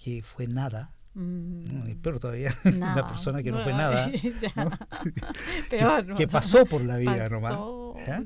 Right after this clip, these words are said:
Speaker 2: sí.
Speaker 1: Esa persona un poco murió al tiro, <laughs> porque
Speaker 2: Inmediato.
Speaker 1: no dejó nada.
Speaker 2: No dejó
Speaker 1: No
Speaker 2: nada.
Speaker 1: dejó nada, ¿te
Speaker 2: Oh,
Speaker 1: fijas?
Speaker 2: sí.
Speaker 1: Eh, entonces ese es un poco el planteamiento de la película.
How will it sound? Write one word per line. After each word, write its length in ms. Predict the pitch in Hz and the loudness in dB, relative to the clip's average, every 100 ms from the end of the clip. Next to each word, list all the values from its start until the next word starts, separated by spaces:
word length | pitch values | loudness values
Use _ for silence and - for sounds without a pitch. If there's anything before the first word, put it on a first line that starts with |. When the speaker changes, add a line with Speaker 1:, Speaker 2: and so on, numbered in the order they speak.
| - - | -10 -14
Speaker 2:
sí. 640 | - - - - - 233 226 | -12 -12 -12 -14 -14 -14 -4
Speaker 1:
Esa 220 | - 262 | -2 0
persona 600 | 226 - 220 226 214 190 | 0 0 -2 0 -2 -4
un 160 | 180 143 | -4 -4
poco 580 | 208 202 196 180 175 - 170 175 - 180 180 - 185 196 | -6 -6 -6 -6 -10 -12 -14 -14 -16 -18 -18 -18 -18 -16
murió 1200 | 185 156 151 175 160 165 151 156 175 208 190 165 156 147 - - - - - - | -14 -10 -6 -6 -6 -6 -2 0 0 0 0 -4 -6 -10 -14 -20 -20 -20 -20 -20
al 140 | - 185 | -12 -8
tiro, 260 | - - - - | -8 -8 -18 -20
<laughs> 160 | - - | -12 -8
porque 160 | 190 | -4
Speaker 2:
Inmediato. 420 | 170 180 - 165 175 | 2 4 4 4 4
Speaker 1:
no 120 | 180 | 4
dejó 280 | 185 - 170 | 2 0 -2
nada. 220 | 147 196 | 0 -4
Speaker 2:
No 40 | |
dejó 400 | 170 170 - 185 | -4 -8 -8 -8
Speaker 1:
No 60 | 185 | -2
Speaker 2:
nada. 240 | 143 160 | 0 0
Speaker 1:
dejó 320 | 160 143 - 147 | 0 -4 -6 -4
nada, 400 | 131 85 - - - - - | -4 -6 -14 -20 -20 -16 -10
¿te 60 | 117 | -10
Speaker 2:
Oh, 60 | |
Speaker 1:
fijas? 340 | - 131 147 180 - - - - - | -8 -10 -10 -14 -18 -20 -18 -18 -14
Speaker 2:
sí. 80 | - | -12
Speaker 1:
Eh, 600 | - - - 117 113 113 | -12 -14 -12 -10 -10 -12
entonces 360 | - - 139 165 | -12 -6 -2 0
ese 20 | |
es 100 | - | 0
un 120 | 170 | -2
poco 200 | 170 165 | -4 -6
el 40 | 151 | -6
planteamiento 520 | 139 139 143 131 147 | -6 -4 -4 -4 -4
de 60 | |
la 80 | 131 | -4
película. 380 | 110 82 - - | -6 -10 -16 -20